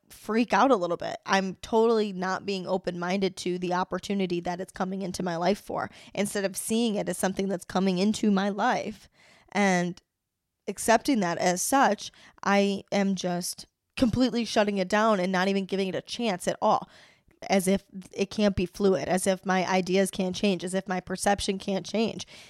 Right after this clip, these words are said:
You're allowed to change your mind, bro. Your personality is not fixed. It's always going to be changing, and it's always going to be adapting to the new things and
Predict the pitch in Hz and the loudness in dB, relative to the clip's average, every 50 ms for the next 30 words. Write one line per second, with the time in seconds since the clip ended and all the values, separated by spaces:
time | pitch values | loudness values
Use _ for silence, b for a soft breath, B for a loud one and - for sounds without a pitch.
0 | B B B B B B _ 208 214 208 220 226 214 202 190 202 208 196 190 190 | B B B B B B _ -4 0 2 4 4 4 4 4 4 2 0 -2 -6
1 | - 226 214 220 220 190 185 175 180 220 208 185 175 160 - 131 131 147 143 185 | -4 -2 -2 -2 0 -2 0 2 4 4 4 4 2 -2 -6 -8 -6 -6 -8 -8
2 | - _ _ - 208 220 220 214 - - 262 262 254 - 247 214 185 185 233 240 | -12 _ _ -6 -4 -2 -2 -2 0 0 0 2 2 2 0 2 4 4 4 4
3 | 220 190 180 175 - _ _ - 214 226 214 202 226 226 233 233 - - - - | 2 0 -2 -4 -6 _ _ 4 4 4 4 4 2 2 2 0 -2 -6 -12 -10
4 | - - 233 226 - - - - - - - - b b b b b b b b | -4 -2 -2 -2 -2 -4 -6 -8 -8 -8 -8 -12 b b b b b b b b
5 | b b - 247 254 - - _ _ - 208 220 240 247 254 233 226 214 190 180 | b b 4 4 4 4 2 _ _ 6 8 10 10 10 8 4 2 0 2 4
6 | 190 180 180 175 170 180 175 - 190 185 175 175 160 - - 170 170 170 165 196 | 4 4 4 2 -2 -6 -4 -2 -2 0 0 -2 -4 -4 -4 -4 -2 -2 -4 -4
7 | 196 127 120 147 - - - - 202 202 196 190 - - 196 196 196 202 196 190 | -6 -8 -8 -8 -10 -6 -2 0 2 2 2 2 0 0 2 2 4 4 4 2
8 | 190 185 - 185 180 180 180 180 185 - - 208 180 196 180 180 175 - 180 180 | 2 0 -2 -2 0 0 0 -2 -2 -2 -4 -4 -2 -2 0 0 0 0 0 -2
9 | 180 175 190 214 - - 202 185 185 - - - 202 190 185 180 180 180 180 180 | -2 -2 -2 -2 -2 -2 -4 -4 -4 -6 -6 -4 -4 -2 -2 -2 -2 0 0 0
10 | 185 175 - - 196 196 202 196 185 - 190 185 180 175 | 0 0 0 0 0 0 0 0 -2 -2 -2 -2 -2 -2